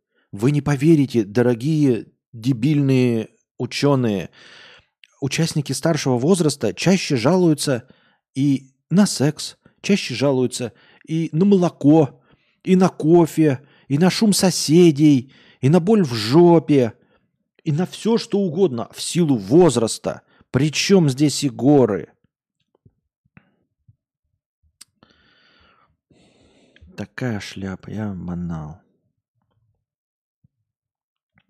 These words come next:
Мне после восьми, восьми лет программизма нужен профессиональный массажист раз в неделю, чтобы не разваливаться, и никаких игр.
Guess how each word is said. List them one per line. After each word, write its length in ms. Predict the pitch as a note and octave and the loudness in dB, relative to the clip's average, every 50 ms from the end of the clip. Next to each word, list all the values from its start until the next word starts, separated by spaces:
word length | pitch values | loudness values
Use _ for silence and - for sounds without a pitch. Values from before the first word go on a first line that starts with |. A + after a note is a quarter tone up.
| _ - - - - - - - - - - - _ - | _ -20 -20 -20 -20 -20 -20 -20 -20 -20 -20 -20 _ -6
Мне 220 | A2+ A#2+ C#3 D3+ | -4 -2 -2 -2
после 240 | C#3+ C#3 - C#3 C3+ | -4 -4 -4 -2 -2
восьми, 500 | C3+ C3 - D3 D3 C3+ C3 C3+ C3 A#2 | -2 -2 -2 -4 -4 -2 -2 -2 -2 -2
восьми 340 | A2+ A#2 B2 - - D3 C#3+ | -2 -2 -2 -2 -2 -2 0
лет 180 | B2+ C#3 B2+ - | 0 0 0 0
программизма 600 | B2 A#2 G#2+ A#2 B2 B2+ C#3+ D3 B2+ A#2+ A#2 G#2+ | -2 -2 0 -2 -2 0 -2 -2 -2 -2 -2 -2
нужен 260 | A2+ B2+ A#2 A#2 A2 | -2 -2 -2 -2 -2
профессиональный 580 | A2+ A2+ G#2+ - - A#2+ A#2+ C3 B2+ A#2+ A2+ A2+ | -4 -4 -4 -4 -4 -4 -2 -2 -2 -2 -2 -2
массажист 500 | A2+ G#2+ - A#2+ A2+ A2 B2+ B2 - - | -4 -4 -4 -4 -4 -2 -4 -6 -4 -4
раз 160 | G#2+ G#2+ - - | -6 -6 -6 -6
в 60 | A2 | -6
неделю, 380 | A2 A2 A2 B2 A#2+ G#2 G2 | -8 -4 -2 -2 -2 -2 -4
чтобы 280 | F2+ - - G2+ G2 G#2 | -6 -8 -8 -8 -6 -6
не 100 | G#2 G#2 | -4 -4
разваливаться, 720 | G#2 G2+ F#2+ F#2 G2+ A2 G#2+ G2 F#2 F2+ E2+ - - G2 | -4 -4 -4 -2 -2 -2 0 0 -2 -6 -8 -8 -8 -8
и 60 | F#2+ G2 | -6 -6
никаких 420 | G2+ F#2+ G2+ F#2+ - A#2 - - | -6 -6 -8 -8 -10 -10 -12 -10
игр. 380 | F#2+ F2+ F#2 F#2 F2+ E2+ - | -10 -8 -6 -6 -6 -6 -8